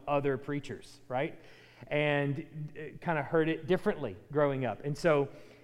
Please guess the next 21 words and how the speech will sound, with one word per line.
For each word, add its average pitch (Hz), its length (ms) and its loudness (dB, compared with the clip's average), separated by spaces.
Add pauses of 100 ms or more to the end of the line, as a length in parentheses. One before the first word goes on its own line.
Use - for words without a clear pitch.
anyway, 156 360 2 (340)
uh, 170 260 4
so 208 200 6
put - 400 4
that 285 160 6
together, 254 420 6
though, 170 240 4
with 170 220 2
the 180 80 0
charismatic 185 760 2 (240)
preachers, - 600 -8 (220)
all 127 80 -4
right? 135 200 0 (180)
Now, 139 140 0
I - 20 -2
want 170 160 -2
you 160 60 -2
to 131 80 -4
think 147 140 -6
about 113 200 -6
this. - 240 -12